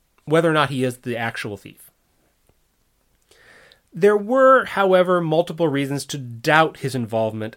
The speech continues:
as well. Now, one, the search of his house and his belongings turned up exactly zero money. Two,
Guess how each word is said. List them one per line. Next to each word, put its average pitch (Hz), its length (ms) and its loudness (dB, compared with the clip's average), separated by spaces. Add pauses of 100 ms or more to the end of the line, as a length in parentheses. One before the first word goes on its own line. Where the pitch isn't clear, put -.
as 110 240 -8
well. 113 380 -2 (1300)
Now, 147 200 0
one, 202 520 0 (2000)
the 175 140 -2
search 202 320 0
of 175 100 0
his 165 140 -2
house 165 460 -2
and 165 100 -2
his 135 120 -8
belongings 160 580 -4
turned 156 260 -6
up 147 100 -6
exactly 127 640 -4 (260)
zero 123 800 0 (100)
money. 101 380 -10 (1800)
Two, 226 600 -2